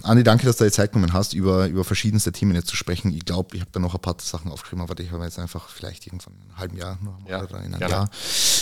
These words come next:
Speaker 1: Jahr. Ähm, war auf jeden Fall ganz cool. Ähm, gibt's irgendwelche, irgendwelche abschließenden Worte jetzt von deiner Seite noch? Irgendwas, was du bewerben willst oder irgend sowas? Keine Ahnung.
Speaker 2: Hm.
Speaker 1: Irgendwas, was dir einfällt?
Speaker 2: Ja, ähm, ich bin davon überzeugt, dass eben das Gym,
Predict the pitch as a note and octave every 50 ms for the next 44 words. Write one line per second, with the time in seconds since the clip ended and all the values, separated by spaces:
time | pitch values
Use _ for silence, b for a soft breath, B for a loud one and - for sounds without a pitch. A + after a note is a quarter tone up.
0 | B B - G2+ G2+ F#2+ F#2+ F#2+ F#2+ F#2+ E2+ F#2+ F#2+ G2+ - A2+ G2+ G2 - F#2+
1 | G2 G2 G2 - - G#2+ A2 B2+ B2 - _ _ _ _ - G2+ F#2 F#2 F#2 F#2
2 | F2+ E2+ - - F#2+ - - F#2+ G2 F#2+ - G2+ F#2+ G2 G2 G2 - - G2 F#2+
3 | - F#2+ F#2 F#2+ - F2+ - - - G#2 F#2+ - G#2+ F#2+ F#2 F2 F2+ F2+ G2+ -
4 | G#2 F#2+ - - G2+ F2+ F#2+ F#2 G2 - - G2+ G2 - A2 G#2 G2 F#2+ - -
5 | F2+ F#2 F#2 - G2+ - - F#2+ - _ - F2+ F2 F#2 F2 F#2 G2 G2+ F#2 G2
6 | G2 G2 G2 - - G2+ F#2+ G2 G2 G2 G2+ G2 G2 F#2+ - G2 F#2+ G2 G2 G2
7 | G2 - - - G2+ F#2 F#2 G2 G2 G2 G2 G2 F#2+ - - - F#2+ G2 F2 -
8 | _ _ _ _ _ A2+ G2 G2+ F#2 G2 F#2+ G2 - - - - F#2+ G#2 G2+ G2
9 | - G2 G2 - B B B B B B B B B B B B B B _ _
10 | _ _ - A2+ C3+ D3 - - - G2 F#2+ F#2+ G2 G2 G2+ G2+ G2+ - _ _
11 | _ _ _ _ _ _ _ _ _ _ _ _ _ - - - _ _ A#2 G#2
12 | G2+ G2+ G#2 A2 G#2+ - A#2+ A#2+ A#2 - C3 B2 A2+ A2+ - A2+ A2 A#2+ - -
13 | A#2+ F#2 A2 G#2+ A2 A2 G#2+ - - - B2+ B2 C3 C3